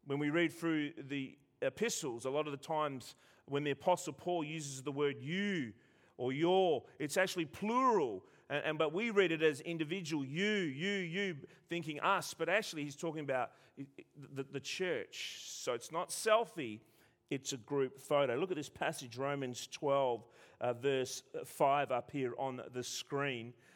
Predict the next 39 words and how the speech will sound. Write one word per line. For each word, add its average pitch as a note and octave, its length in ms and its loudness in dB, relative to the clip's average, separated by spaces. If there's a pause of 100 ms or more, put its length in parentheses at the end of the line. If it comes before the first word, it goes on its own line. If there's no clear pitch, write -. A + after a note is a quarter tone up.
(180)
Um, A#2+ 340 -2
it C#3 140 -4
says C#3 280 -2
this, C#3+ 160 -2
"Since G3 420 -4
we E3 200 0
are C#3+ 160 2 (340)
all C#3 260 0
one E3+ 300 4
body C3+ 380 4
in C3+ 160 -6
Christ," G#2 580 -4 (300)
so - 180 -10
anyone E3 380 0
who's F3 180 -2
a E3+ 40 -6
Christian, D#3 420 -4
anyone D#3 300 -2
who E3 60 -4
said D#3 280 -6
yes D#3 180 -4
to - 120 -10
Jesus A#2+ 440 -4 (240)
is B2+ 140 -6
part C#3+ 340 2
of D3+ 120 0
that C#3 240 0
body. G#2+ 380 0 (280)
"We D3 100 4
belong D#3+ 520 4
to G#3+ 200 -2
each G#3 300 -2
other, A2 400 4 (380)
and C#3 220 4
each F3+ 520 0
of D3+ 280 4
us C#3+ 360 2
needs C3 580 -2
all B2 480 0